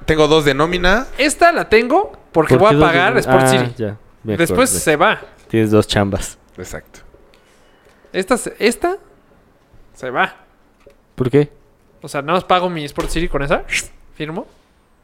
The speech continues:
Speaker 2: Y a la chingada.
Speaker 1: Ah.
Speaker 2: O sea, fi-, la firmo y ya, ya la,
Speaker 3: Es
Speaker 2: la
Speaker 3: para
Speaker 2: dejo
Speaker 3: lo
Speaker 2: en mi
Speaker 3: único que la usas.
Speaker 2: La única que la voy a usar. Entonces la pago mensu-, me-, la voy a pagar mensualmente. Lo voy a pagar como en tres meses. Mi Sport City. Y a la chingada.
Speaker 1: Mm.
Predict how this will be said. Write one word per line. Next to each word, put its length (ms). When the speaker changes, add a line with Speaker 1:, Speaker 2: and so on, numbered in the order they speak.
Speaker 2:
Y 60
a 40
la 120
chingada. 300
Speaker 1:
Ah. 220
Speaker 2:
O 60
sea, 140
fi-, 260
la 140
firmo 480
y 100
ya, 280
ya 160
la, 180
Speaker 3:
Es 60
Speaker 2:
la 200
Speaker 3:
para 140
Speaker 2:
dejo 80
Speaker 3:
lo 60
Speaker 2:
en 20
mi 140
Speaker 3:
único 120
que 80
la 100
usas. 240
Speaker 2:
La 160
única 320
que 60
la 80
voy 140
a 20
usar. 200
Entonces 260
la 100
pago 160
mensu-, 240
me-, 120
la 60
voy 80
a 60
pagar 180
mensualmente. 480
Lo 80
voy 80
a 40
pagar 180
como 120
en 60
tres 180
meses. 340
Mi 60
Sport 220
City. 180
Y 60
a 20
la 80
chingada. 320
Speaker 1:
Mm. 200